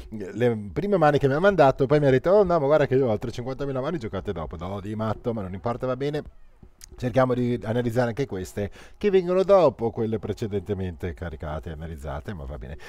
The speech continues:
Allora, Nolimi cinque in qualche modo l'abbiamo battuto, trentamila mani, abbiamo fatto, boh, spero che Hiro abbia un po' di rakeback attiva, per cui immagino almeno cinquanta euro di rake, quindi duecento, cioè cinquanta di back,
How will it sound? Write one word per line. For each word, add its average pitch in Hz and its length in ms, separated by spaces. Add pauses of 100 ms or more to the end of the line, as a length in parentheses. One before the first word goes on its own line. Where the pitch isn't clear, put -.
(120)
Allora, 147 200
Nolimi 151 320
cinque 143 280
in 113 60
qualche 110 200
modo 107 360
l'abbiamo 104 340
battuto, 185 440
trentamila 104 440
mani, 120 300
abbiamo 95 200
fatto, 92 560 (260)
boh, - 220
spero 90 380
che 87 100
Hiro 87 340
abbia 85 200
un 82 60
po' 87 140
di 87 120
rakeback 117 420
attiva, 127 480
per 101 240
cui 95 380
immagino 92 420
almeno 135 420
cinquanta 131 640
euro 156 180
di 151 240
rake, 143 340
quindi 110 240
duecento, 117 760
cioè 104 240
cinquanta 92 300
di 95 60
back, 101 220